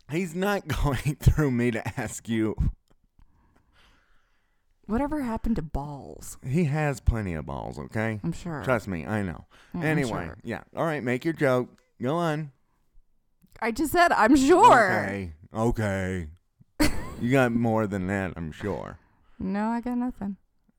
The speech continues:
Speaker 1: Make a joke about his balls.
Speaker 2: I don't know anything about his balls, so I can't.
Speaker 1: Oh,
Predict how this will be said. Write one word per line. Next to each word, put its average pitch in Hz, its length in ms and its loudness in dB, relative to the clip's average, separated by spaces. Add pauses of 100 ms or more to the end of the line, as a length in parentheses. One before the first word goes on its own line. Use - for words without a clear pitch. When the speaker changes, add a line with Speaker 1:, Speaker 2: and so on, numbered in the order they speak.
(120)
Speaker 1:
Make 110 300 0
a 127 40 2
joke 107 300 2
about 90 300 0
his 92 160 -2
balls. 53 420 -8 (800)
Speaker 2:
I 202 180 -2
don't 202 160 0
know 190 120 0
anything 202 340 -2
about 131 220 -6
his 127 120 -12
balls, 143 300 -6
so 156 120 -8
I 147 100 -8
can't. 202 420 -10
Speaker 1:
Oh, 110 220 -8